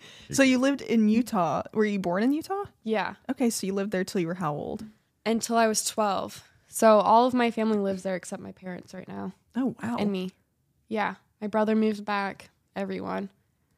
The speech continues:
Speaker 2: Lived in Michigan for two years. Got out of the Utah bubble, <laughs> which was nice.
Speaker 1: Mm-hmm.
Speaker 2: Um,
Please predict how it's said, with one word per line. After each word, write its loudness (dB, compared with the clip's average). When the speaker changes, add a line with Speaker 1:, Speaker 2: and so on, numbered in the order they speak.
Speaker 2:
Lived -4
in -2
Michigan -4
for -4
two -4
years. -4
Got -2
out -4
of -8
the -10
Utah -8
bubble, -6
<laughs> -20
which -2
was -8
nice. -6
Speaker 1:
Mm-hmm. 2
Speaker 2:
Um, -4